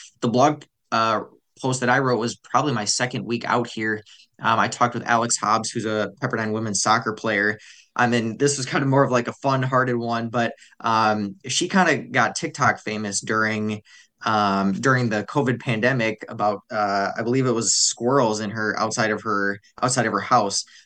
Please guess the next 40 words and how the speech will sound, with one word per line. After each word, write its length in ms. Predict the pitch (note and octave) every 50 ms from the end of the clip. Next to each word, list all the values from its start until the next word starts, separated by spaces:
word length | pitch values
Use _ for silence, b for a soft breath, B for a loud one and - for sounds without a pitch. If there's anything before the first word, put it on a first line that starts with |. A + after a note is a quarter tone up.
| b b b -
And 120 | - A2 -
so 140 | B2+ A#2+
she 160 | A2 - C#3 C3+
kinda 180 | E3 D#3 C#3
blew 220 | A#2+ A#2+ B2+ A#2+ A#2+
up 120 | A#2 -
on 120 | A2+ G#2+
TikTok. 500 | G2+ - C#3 C3 C3+ - A2+ G#2+ A2 -
And 100 | B2 A2
so, 400 | - - B2 G#2+ G#2 A#2 A2+ -
<laughs> 600 | B2+ A#2+ - - - - _ _ _ _ _ _
uh, 140 | - G#2 G#2
my 160 | G#2 A2+ A2+
boss 340 | A2 A2 A#2 A#2 A#2+ A#2+ A#2+
thought 200 | - B2+ A#2+ A#2+
it 20 | A#2+
would 140 | A#2 -
be 100 | G#2 A2+
kind 200 | A2 - C3+ B2+
of 60 | B2 G#2+
a 40 |
cool 240 | - - - C3+ B2+
idea 360 | A#2+ A2+ G#2+ A#2 A2+ A2 A2 G#2+ -
to 300 | - A2+ G#2+ G#2 G#2 G2+ -
talk 180 | - B2 A#2 A#2+
to 80 | A#2+
her 280 | A#2 A#2+ A#2+ A#2+ A#2+ A#2
and 140 | A2 G#2+ G#2
what 240 | G#2 A2 A2+ A2 -
that 220 | G#2+ G#2 G#2 -
process 440 | - A#2 G#2 G#2+ - - G#2+ - -
was 140 | A#2 G#2 G#2
like 400 | G#2+ G#2 G#2+ G#2+ G#2+ G2+ G2 G2+
and 120 | G2+ G#2
how 260 | G2+ - - A#2 A2+
cool 280 | - - - B2 A#2+ A#2
it 60 | A2
was 240 | A2 A2+ A2 G#2+ -
to 100 | - A#2
kinda 380 | - A#2+ G#2+ G2+ G2 G2+ G2